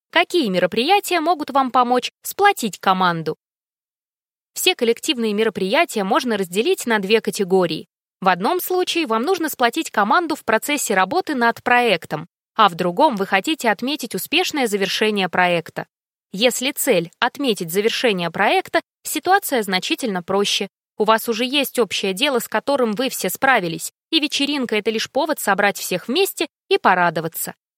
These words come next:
Если же вам надо построить самолёт в полёте,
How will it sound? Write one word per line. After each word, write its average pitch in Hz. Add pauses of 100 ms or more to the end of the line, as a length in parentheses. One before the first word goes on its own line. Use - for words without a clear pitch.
(280)
Если 208
же 202
вам 180
надо 220
построить 214
самолёт 220
в -
полёте, 190